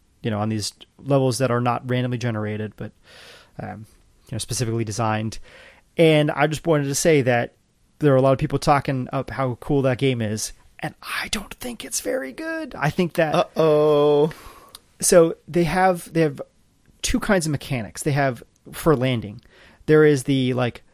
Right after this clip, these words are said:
Speaker 1: land and grind on something mechanic, which that's, you p-, hold a button and that's totally fine. But there's also a, like, you have to hold the down, you have to hold down to land on the ground,
Speaker 2: Hmm.
Speaker 1: or else your trick doesn't count.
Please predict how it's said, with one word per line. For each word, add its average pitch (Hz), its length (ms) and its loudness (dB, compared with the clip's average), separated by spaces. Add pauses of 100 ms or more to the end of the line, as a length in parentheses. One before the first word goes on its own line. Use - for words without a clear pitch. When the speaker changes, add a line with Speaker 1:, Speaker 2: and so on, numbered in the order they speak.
(400)
Speaker 1:
land 160 500 0
and 131 260 0
grind 127 360 -2
on 175 160 -4
something 214 540 -6 (360)
mechanic, 165 540 -4 (240)
which - 340 -2 (200)
that's, - 360 -6
you 127 140 -2
p-, - 140 -4
hold 120 200 -2
a 123 40 -2
button 110 320 -4
and 98 80 -8
that's 101 120 -12
totally 113 180 -10
fine. 95 300 -14 (480)
But 160 100 4
there's 143 220 4
also 170 640 2
a, 135 460 2
like, 131 200 -4
you 139 60 0
have 147 80 -2
to 120 80 -6
hold 180 420 4 (120)
the 147 80 -2
down, 123 500 0
you 143 60 -4
have 143 80 -2
to 135 80 -2
hold 160 180 2
down 127 380 0
to 113 760 -2 (600)
land 123 400 -2
on 110 180 -4
the 110 60 -6
ground, 101 600 -10 (600)
Speaker 2:
Hmm. 135 240 2
Speaker 1:
or 143 140 2
else 123 180 2
your 127 80 -4
trick - 240 -4
doesn't 110 240 -6
count. 107 240 -14